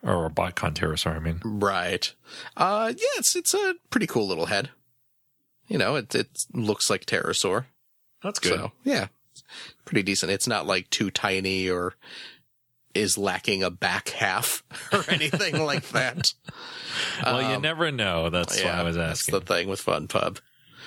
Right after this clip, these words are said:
Speaker 2: Uh, and it, that one comes with a, uh, a pre-Beast Wars, uh, Scorponok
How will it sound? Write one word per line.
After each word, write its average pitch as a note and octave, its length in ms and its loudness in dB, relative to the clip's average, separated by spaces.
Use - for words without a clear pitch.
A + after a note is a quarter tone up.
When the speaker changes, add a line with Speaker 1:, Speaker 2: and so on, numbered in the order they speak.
Speaker 2:
Uh, A2+ 400 2
and A#2 100 0
it, - 240 -4
that C3 220 2
one A#2 260 2
comes A2 340 0
with G#2+ 360 0
a, G2 500 2
uh, F2+ 360 0
a G2 300 2
pre-Beast G#2 640 2
Wars, F#2 420 2
uh, F2 260 2
Scorponok - 920 0